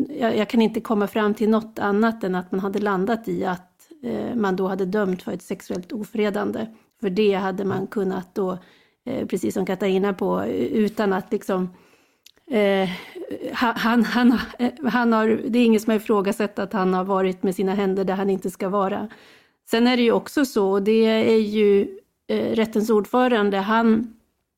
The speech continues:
pekar ju på att såna här språkliga frågor, det är också upp till som åklagaren att driva hem så att det inte finns några tveksamheter om det. Så där borde förmodligen också följdfrågor har ställts. Man kan tycka då att, ja,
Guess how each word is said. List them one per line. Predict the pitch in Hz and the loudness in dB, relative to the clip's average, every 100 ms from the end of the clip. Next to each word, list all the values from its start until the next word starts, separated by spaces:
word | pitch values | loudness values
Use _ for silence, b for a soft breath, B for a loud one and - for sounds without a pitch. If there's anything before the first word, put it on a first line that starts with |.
| - _ _ - 233 | -20 _ _ -14 -4
pekar | 233 214 - 202 | 0 0 2 0
ju | 202 | 0
på | 202 | -2
att | 190 - | -4 -8
såna | 269 208 | -4 -2
här | 185 | -2
språkliga | - 247 220 196 - 294 | -4 0 2 0 2 0
frågor, | 277 220 190 185 190 | 2 0 0 -2 -2
det | 196 262 240 208 | 0 2 2 2
är | 196 | 0
också | 185 - 190 | -4 -6 -4
upp | 190 180 _ | -4 -6 _
till | 185 190 220 - _ _ _ _ _ _ | -6 -6 -8 -12 _ _ _ _ _ _
som | - - - - | -6 -6 -8 -2
åklagaren | 202 185 214 208 202 202 185 180 - - | -2 0 0 0 0 0 0 -2 -4 -8
att | 185 - - - | -10 -12 -16 -6
driva | 185 220 196 190 | -2 0 2 0
hem | 185 247 262 220 202 - | 0 2 4 2 0 -6
så | - | -6
att | 185 | -2
det | 196 | -2
inte | 185 | -2
finns | 180 185 180 | -4 -4 -2
några | 190 185 180 208 | -2 -2 -2 -4
tveksamheter | - 190 175 202 262 269 247 | -4 -4 -2 0 2 2 0
om | 185 | 0
det. | 180 180 | 0 -4
Så | - | -6
där | 185 202 220 | -4 -2 0
borde | 220 196 180 | 0 -2 -2
förmodligen | 202 190 185 190 | -2 -2 0 -2
också | 262 226 - - 175 - b b b _ | -2 -4 -6 -4 -4 -4 b b b _
följdfrågor | - 185 185 - 185 175 190 | -2 -2 -2 -4 -4 -2 -2
har | |
ställts. | 185 - 214 196 - - | -4 -2 -2 -4 -8 -2
Man | 226 226 | 0 2
kan | 240 | 2
tycka | 226 233 240 | 2 2 2
då | 208 | 2
att, | 196 220 | 2 0
ja, | 233 233 196 | 0 2 2